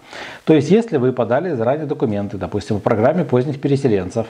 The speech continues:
э, вы получили Aufnahme на руки, то есть это бумага, подтверждающая того, что вас по приезду примут. Это однозначно примут. Если у вас эта бумага на руках есть,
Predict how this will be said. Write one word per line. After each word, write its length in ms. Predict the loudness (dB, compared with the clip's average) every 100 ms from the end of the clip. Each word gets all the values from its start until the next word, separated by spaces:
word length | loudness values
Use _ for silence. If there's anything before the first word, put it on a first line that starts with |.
| -10 -16 -12 -12 -2 2
э, 40 |
вы 1040 | 4 4 2 2 2 2 2 2 2 2 2
получили 500 | 2 2 0 2 2
Aufnahme 1200 | 2 0 -6 -6 0 0 0 -4 0 0 0 0
на 160 | -2 -2
руки, 340 | 0 2 2 0 -16 -16 -18 2
то 120 | 4
есть 200 | 4 0
это 320 | 0 2 2
бумага, 400 | 2 2 2 2
подтверждающая 800 | -2 -2 -2 0 2 2 0 -2
того, 420 | -2 0 2 2
что 920 | 0 0 2 4 4 2 2 -2 -4 -10 -8
вас 420 | 0 2 0 -6 _ _ _ -2
по 100 | 0
приезду 640 | 0 -2 2 2 2 -4
примут. 600 | -6 0 2 2 0 -4 -20 _ _ _ -4
Это 180 | 2 2
однозначно 560 | 2 2 2 0 -2
примут. 320 | -4 -2 0
Если 220 | -2 2 2
у 20 |
вас 160 | 2
эта 140 | -4 0
бумага 320 | 2 2 0
на 100 | -2
руках 280 | 0 -2 -2
есть, 260 | 0 0